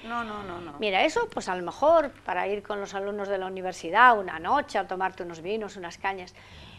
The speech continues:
Speaker 2: Pero aquí, y que nadie agarre esto, que esto no es lo más importante. Lo más importante es que hemos ido cediendo ante una ola de populismo barato que llamaba autoritarismo a todo,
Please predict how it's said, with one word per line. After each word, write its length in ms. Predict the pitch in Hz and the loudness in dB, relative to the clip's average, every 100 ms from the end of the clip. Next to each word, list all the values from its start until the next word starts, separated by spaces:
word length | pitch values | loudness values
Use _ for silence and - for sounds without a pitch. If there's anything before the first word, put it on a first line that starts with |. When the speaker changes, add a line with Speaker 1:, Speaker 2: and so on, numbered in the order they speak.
| - - - | -20 -20 -8
Speaker 2:
Pero 200 | 240 233 | -4 -4
aquí, 320 | 233 - 294 | -6 -8 -8
y 120 | 330 226 | -6 0
que 120 | 269 | 4
nadie 320 | 311 330 320 | 4 6 6
agarre 460 | 269 247 240 220 208 | 10 10 8 6 4
esto, 260 | - - | 4 0
que 80 | 202 | 0
esto 180 | 220 233 | 2 2
no 100 | 214 | 2
es 60 | 208 | 0
lo 100 | 196 | 0
más 180 | 190 | -2
importante. 560 | 196 - - 175 165 175 | -6 -12 -10 -10 -8 -8
Lo 80 | 185 | -8
más 180 | 214 233 | -8 -8
importante 600 | 196 - - 185 185 190 | -10 -8 -6 -6 -6 -8
es 140 | 190 | -8
que 200 | - 175 | -10 -8
hemos 340 | 202 185 - | -6 -10 -12
ido 360 | 233 233 202 220 - - - - | -8 -6 -6 -8 -14 -20 -20 -20
cediendo 920 | - - 190 180 233 269 233 202 220 - - - - - | -18 -6 -6 0 2 2 0 -4 -10 -12 -20 -20 -20 -12
ante 380 | 208 190 185 190 | -8 -8 -4 -2
una 340 | 262 240 233 | 2 2 4
ola 320 | 240 202 196 | 4 4 2
de 140 | 185 180 | 0 -4
populismo 680 | 175 - 165 202 220 190 175 | -8 -8 -6 -4 -4 -4 -4
barato 580 | 165 202 202 - 185 - - - - | 0 0 -2 -6 -12 -12 -20 -20 -14
que 120 | - 196 | -4 -2
llamaba 400 | 190 214 262 233 | 0 4 4 4
autoritarismo 840 | 196 196 180 175 170 196 185 185 | 2 -2 -4 -4 -6 -6 -6 -4
a 60 | 175 | -4
todo, 460 | - 247 226 226 | 2 2 2 -4